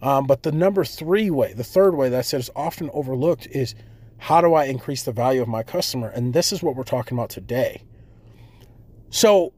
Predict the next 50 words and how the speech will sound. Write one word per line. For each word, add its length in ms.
when 180
I 60
have 260
people 220
tell 160
me, 100
like, 140
I 60
have 120
a 60
marketing 420
problem, 420
and 80
I 100
look 280
and 80
they 80
have, 260
you 440
know, 40
they 120
service 520
two, 360
three, 280
four 280
hundred 180
customers, 560
it's 160
like, 200
no, 380
you, 240
you 180
don't. 460
You, 160
you 180
have 160
a 80
value 440
offer 440
prop-, 480
product 400
problem. 420
You're 140
not 240
offering 440
anything 440
after 280
they 140
get 160
into, 360